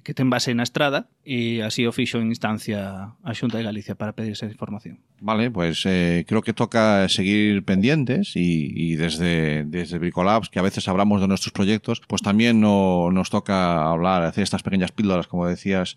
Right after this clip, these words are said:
Speaker 2: eh, hablando de, bueno, de lo que pasa, de lo que, de lo que vemos y del ruido que hay a nuestro alrededor en cuanto al uso de la, de la cultura libre, que es un poquito, eh, el eje central de, de, entre yo-, de, entre otras cosas, proyectos interesantes como Melisa,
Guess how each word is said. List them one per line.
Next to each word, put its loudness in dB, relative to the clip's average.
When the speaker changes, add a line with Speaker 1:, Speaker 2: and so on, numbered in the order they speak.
Speaker 2:
eh, 2
hablando 2
de, 2
bueno, 2
de 2
lo 2
que -2
pasa, 0
de 0
lo 0
que, -2
de 0
lo 0
que -2
vemos 0
y -4
del 0
ruido 2
que 0
hay 4
a 2
nuestro 0
alrededor 0
en 2
cuanto 2
al 2
uso 0
de 0
la, 0
de -2
la 4
cultura 2
libre, 4
que -2
es 2
un -4
poquito, 2
eh, 2
el 4
eje 0
central 2
de, 2
de, -2
entre 2
yo-, 0
de, -2
entre 0
otras -2
cosas, -2
proyectos 2
interesantes 0
como 2
Melisa, 2